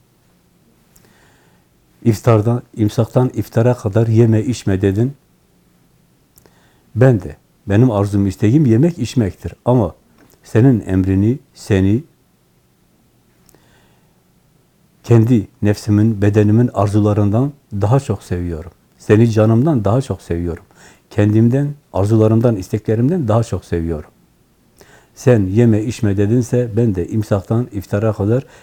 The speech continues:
yemiyor ve içmiyorum." Niyetin böyle yapılması gerekir. Bütün ibadetler bize Allah'ın sevgisini kazandırır, iman kazandırır yani.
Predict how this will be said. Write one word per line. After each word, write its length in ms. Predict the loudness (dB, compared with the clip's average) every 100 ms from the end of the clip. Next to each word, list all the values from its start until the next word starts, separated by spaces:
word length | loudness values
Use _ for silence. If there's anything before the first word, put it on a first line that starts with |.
| _ -2
yemiyor 640 | 2 4 4 2 0 -2
ve 100 | -4
içmiyorum." 440 | -6 -8 -10 -10 _ _ _ _ _ _ _ _ _ -18 -18 -20 _ _ _ _ _ _ _ _ _ _ _ _ _ _ -20 _ _ _ _ _ _ _ _ _ _ _ _
Niyetin 500 | 2 4 4 2 4
böyle 220 | 4 4 4
yapılması 540 | 0 0 -2 -2 -2
gerekir. 540 | 0 0 0 0 -2 -4 _ _ _ _ _ _ _ _ _ _ _ _ _ -4
Bütün 400 | 0 4 2 2 -2
ibadetler 680 | 0 0 -2 -4 -2 -2 -4 _
bize 460 | -6 -4 0 0 0 -6 _ _ _ _
Allah'ın 380 | -2 2 2 2
sevgisini 600 | 4 2 2 0 0 0
kazandırır, 680 | 0 -2 -2 -4 -6 -14 _ -2
iman 360 | 2 4 2
kazandırır 640 | -2 -4 -2 -2 -2 -6 -4
yani. 340 | -6 -8 -12